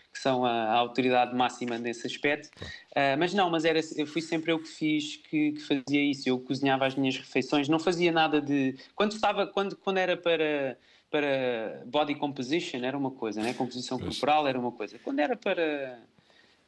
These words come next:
Speaker 1: para rendimento, et cetera, as coisas mudavam um bocadinho. Não havia, não havia extremos, não havia, não havia extremismos.
Speaker 2: Mas porque era, era
Speaker 1: Eh,
Speaker 2: isso
Speaker 1: mas
Speaker 2: que
Speaker 1: sim, sempre, sempre tive,
Speaker 2: é,
Speaker 1: sempre
Speaker 2: é,
Speaker 1: tive uma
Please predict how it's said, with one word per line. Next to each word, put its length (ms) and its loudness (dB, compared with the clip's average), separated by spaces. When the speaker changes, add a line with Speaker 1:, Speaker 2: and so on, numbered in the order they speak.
Speaker 1:
para 180 2
rendimento, 640 2
et 100 -2
cetera, 540 0
as 100 -8
coisas 260 0
mudavam 400 2
um 120 2
bocadinho. 340 -2
Não 200 -2
havia, 520 0
não 180 0
havia 240 0
extremos, 580 0
não 180 -14
havia, 500 -16
não 120 0
havia 160 2
extremismos. 520 -2
Speaker 2:
Mas 100 -6
porque 160 -4
era, 80 -2
era 180 0
Speaker 1:
Eh, 60 8
Speaker 2:
isso 100 4
Speaker 1:
mas 100 2
Speaker 2:
que 60 2
Speaker 1:
sim, 200 6
sempre, 260 0
sempre 400 -2
tive, 400 0
Speaker 2:
é, 100 -8
Speaker 1:
sempre 240 0
Speaker 2:
é, 20 -6
Speaker 1:
tive 140 2
uma 500 0